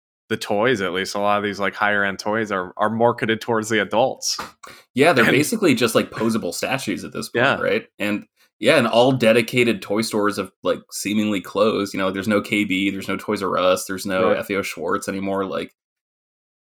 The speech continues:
Speaker 2: and so it's convenient that it's like, okay, we can buy toys at Walmart,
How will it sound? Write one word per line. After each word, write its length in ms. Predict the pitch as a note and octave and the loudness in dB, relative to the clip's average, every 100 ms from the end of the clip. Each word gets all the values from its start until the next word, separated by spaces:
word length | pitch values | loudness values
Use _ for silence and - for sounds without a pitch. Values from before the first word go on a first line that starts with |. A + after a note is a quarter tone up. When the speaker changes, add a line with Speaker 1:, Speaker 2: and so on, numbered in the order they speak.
| - | -6
Speaker 2:
and 120 | A2 | 0
so 160 | A2+ | 2
it's 240 | G#2 G#2+ - | 2 0 0
convenient 580 | A#2 A2 G2+ C3 A2+ F#2+ | 4 4 6 4 4 4
that 80 | G2 | 2
it's 100 | G2 | 4
like, 140 | G2 | 0
okay, 280 | - A#2 B2 | 2 2 4
we 100 | G#2+ | 2
can 120 | G#2+ | 0
buy 180 | G2 G#2 | 2 2
toys 300 | G2+ G#2+ G#2 | 2 0 2
at 80 | F#2+ | 2
Walmart, 480 | D2+ G2 G#2 F2+ E2 | 2 2 2 0 0